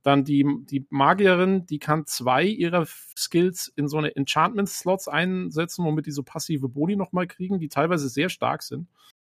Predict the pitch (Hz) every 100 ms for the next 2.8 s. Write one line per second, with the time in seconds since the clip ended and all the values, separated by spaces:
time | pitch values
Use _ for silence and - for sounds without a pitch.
0 | _ 127 123 127 123 135 - 156 - -
1 | 175 190 214 _ _ _ _ - 139 139
2 | 139 139 135 135 135 135 139